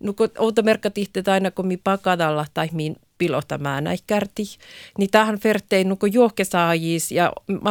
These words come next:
oon nuku johte, johke okta mä näin kehtää, että makkar tää lähtää suu tarppu. Ja just tätä tasa vaihkuha hirma haluta suu konteksta. Te makkar tää lähtää suu kiellä tuas.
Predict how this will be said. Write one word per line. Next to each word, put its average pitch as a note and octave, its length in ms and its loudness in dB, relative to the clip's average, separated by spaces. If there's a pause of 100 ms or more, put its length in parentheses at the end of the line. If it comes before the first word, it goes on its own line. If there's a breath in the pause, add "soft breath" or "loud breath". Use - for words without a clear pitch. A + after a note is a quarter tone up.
(140)
oon G3 100 0
nuku F#3+ 260 -2
johte, G3 420 0 (140)
johke G#3+ 360 0
okta - 300 -2
mä G#3+ 320 4
näin D3+ 280 0
kehtää, F3 440 2
että - 160 -4
makkar G#3 440 0
tää E3+ 180 0
lähtää F3+ 560 0
suu F#3+ 400 -2 (400)
tarppu. D3+ 680 0
Ja D#3+ 80 0
just F#3+ 260 0
tätä F#3 260 0 (200)
tasa F3 360 2
vaihkuha E3+ 440 -2
hirma F3+ 340 2
haluta F3 440 -4
suu F#3 260 -4
konteksta. - 760 -2 (120)
Te F3+ 80 0
makkar F#3 440 0
tää D#3+ 140 -2
lähtää F#3+ 360 2 (260)
suu F#3+ 200 0
kiellä E3 380 2
tuas. - 640 -6